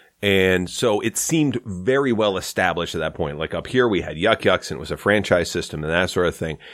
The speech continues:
And it wasn't until I moved to Toronto in the nineties and then picking it up kind of post two thousand where I went, "Well, I don't have anything.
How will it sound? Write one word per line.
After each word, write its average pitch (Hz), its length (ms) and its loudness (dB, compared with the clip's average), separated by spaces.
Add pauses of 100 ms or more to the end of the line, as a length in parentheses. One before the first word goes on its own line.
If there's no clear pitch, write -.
(120)
And - 80 -4
it 78 40 -4
wasn't 139 260 0
until 127 100 0
I 113 60 0
moved 110 180 2
to 101 80 2
Toronto 104 480 2
in 87 80 -2
the 82 80 -4
nineties 90 680 0 (220)
and 95 140 -2
then 90 400 0 (340)
picking 95 280 0
it 87 100 4
up 87 260 2
kind 87 160 0
of 80 80 -2
post 87 240 0
two 82 120 -6
thousand 120 460 2
where 87 140 2
I 87 60 2
went, 87 220 2
"Well, 90 120 0
I 87 120 4
don't 101 200 -2
have 95 260 0
anything. 87 720 -6